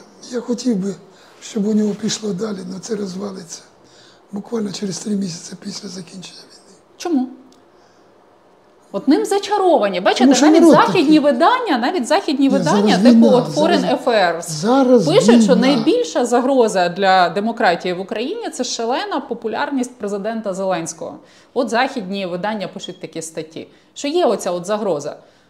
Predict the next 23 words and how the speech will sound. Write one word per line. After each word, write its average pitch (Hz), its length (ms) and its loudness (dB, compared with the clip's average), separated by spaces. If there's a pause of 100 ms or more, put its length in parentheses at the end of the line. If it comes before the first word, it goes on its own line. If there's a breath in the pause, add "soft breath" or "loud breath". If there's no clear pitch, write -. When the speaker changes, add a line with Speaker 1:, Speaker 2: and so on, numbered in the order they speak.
Speaker 2:
Це 269 160 0
ж 269 80 -4
не 294 120 2
тільки 392 300 0
Зеленський, 160 720 -4
це 165 260 -4
його 165 260 -4
команда, 202 600 0
це 151 240 -6
пан 165 300 -6
Єрмак, 185 460 -6
вони 165 160 -8
намагаються 185 520 -8
все 240 240 -4
зосередити, 196 680 -6
е, 160 600 -8
навколо 170 380 -10
себе, - 360 -14
всі - 260 -4
ниточки 226 480 -6
в - 60 -20
своїх 160 320 -16
руках - 280 -14